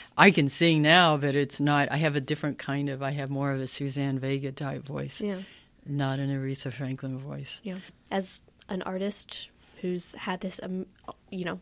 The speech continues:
Speaker 2: and still has this amazing career, do you have any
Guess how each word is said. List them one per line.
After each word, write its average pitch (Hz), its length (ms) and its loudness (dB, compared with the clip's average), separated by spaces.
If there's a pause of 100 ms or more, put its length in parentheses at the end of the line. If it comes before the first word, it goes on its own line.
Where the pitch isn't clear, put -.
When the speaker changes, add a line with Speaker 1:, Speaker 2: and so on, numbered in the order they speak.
Speaker 2:
and 185 100 -2
still 196 140 2
has 185 260 2
this 185 160 0
amazing 175 400 -2
career, 185 420 -6
do 180 160 -10
you 196 120 -2
have 180 280 -2
any 175 460 -4